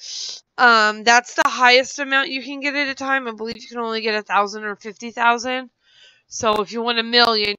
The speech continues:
would just do Motherlode over and over and over again until you hit a million dollars. Um, but yeah, so that's how you get free money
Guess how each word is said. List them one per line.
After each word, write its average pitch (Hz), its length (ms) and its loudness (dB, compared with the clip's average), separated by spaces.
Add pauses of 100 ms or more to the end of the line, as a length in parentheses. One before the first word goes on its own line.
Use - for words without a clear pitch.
would 196 120 -10
just 202 220 -8
do 208 120 -8
Motherlode 202 420 -2
over 208 320 0
and 202 100 -2
over 214 220 0
and 220 80 -2
over 240 240 2
again 202 160 -6
until 196 280 -6
you 202 120 0
hit 202 140 -4
a 196 40 -8
million 190 280 -8
dollars. 208 560 -10 (520)
Um, 185 540 0 (340)
but - 120 -4
yeah, 311 240 4
so 233 180 -8
that's 247 240 2
how 294 80 -4
you 302 220 2
get 254 400 4
free 277 280 -2
money 240 640 -2